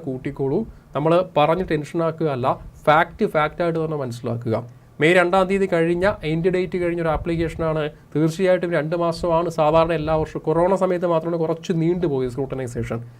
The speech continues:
അപ്പോൾ അല്ലാതെ normally ഒന്നര to രണ്ട് മാസം എടുക്കാറുള്ളൂ എന്ന് മനസ്സിലാക്കിയിരിക്കുക. അതുകൊണ്ട് കൃത്യമായി വളരെ ടെൻഷൻ കുറച്ച്, വളരെ കൂളായിട്ട് ടെൻഷൻ കുറച്ച് പഠിക്കുകയും കൃത്യമായ റിവിഷൻ കൊണ്ടുപോകാൻ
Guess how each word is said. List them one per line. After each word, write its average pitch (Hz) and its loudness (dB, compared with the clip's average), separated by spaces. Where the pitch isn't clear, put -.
അപ്പോൾ 156 8
അല്ലാതെ 185 6
normally 185 4
ഒന്നര 170 0
to 170 -10
രണ്ട് 160 0
മാസം 160 -2
എടുക്കാറുള്ളൂ 151 -2
എന്ന് 151 -6
മനസ്സിലാക്കിയിരിക്കുക. 117 -2
അതുകൊണ്ട് 185 6
കൃത്യമായി 202 4
വളരെ 202 8
ടെൻഷൻ 175 2
കുറച്ച്, 180 -2
വളരെ 180 4
കൂളായിട്ട് 180 2
ടെൻഷൻ 170 2
കുറച്ച് 180 -2
പഠിക്കുകയും 160 0
കൃത്യമായ 180 2
റിവിഷൻ 180 0
കൊണ്ടുപോകാൻ 170 0